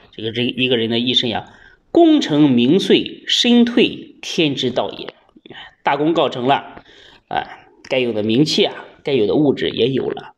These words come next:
那么你的，呃，到了一定的时候啊，你就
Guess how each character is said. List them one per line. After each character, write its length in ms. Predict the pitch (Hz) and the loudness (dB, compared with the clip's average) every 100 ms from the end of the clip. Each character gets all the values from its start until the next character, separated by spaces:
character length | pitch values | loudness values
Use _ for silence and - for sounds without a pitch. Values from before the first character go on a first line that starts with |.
| - | -6
那 140 | 120 | -4
么 200 | 110 95 107 | -2 -4 -6
你 120 | 101 | -8
的， 300 | 85 78 - - - - - | -6 -6 -6 -16 -20 -20 -20
呃， 280 | - - 80 65 - - _ | -18 -14 -14 -14 -18 -20 _
到 120 | 147 | 0
了 80 | 113 | 0
一 120 | 113 | 0
定 120 | 143 | -2
的 100 | 120 | -2
时 220 | 98 - 107 | -2 -4 -2
候 140 | 135 | -2
啊， 280 | 123 - - | -2 -4 -8
你 100 | 120 | -4
就 100 | 117 | 2